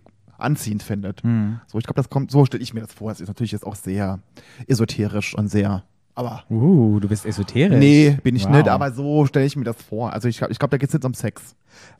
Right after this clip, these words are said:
Speaker 2: Okay, also Bezugsperson Plus für mich wär, glaub ich, so ein bisschen, ich erzähl dem alles, aber hab auch so eine Kuschelbindung und hab auch eine körperliche Nähe zu dieser Person.
Speaker 1: Ja.
Speaker 2: So.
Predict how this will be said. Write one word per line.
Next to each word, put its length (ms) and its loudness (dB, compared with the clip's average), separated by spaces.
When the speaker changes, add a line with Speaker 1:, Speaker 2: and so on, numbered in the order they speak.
Speaker 2:
Okay, 260 0
also 240 0
Bezugsperson 640 -2
Plus 300 0
für 100 -6
mich 300 0
wär, 100 0
glaub 220 -2
ich, 100 -2
so 120 -4
ein 100 0
bisschen, 480 -4
ich 260 -8
erzähl 320 2
dem 160 2
alles, 260 -2
aber 120 -2
hab 80 -2
auch 140 -6
so 120 -2
eine 100 0
Kuschelbindung 880 2
und 120 0
hab 100 -6
auch 100 -4
eine 120 -2
körperliche 560 -4
Nähe 200 -4
zu 140 -6
dieser 180 -6
Person. 300 -4
Speaker 1:
Ja. 280 -2
Speaker 2:
So. 240 -8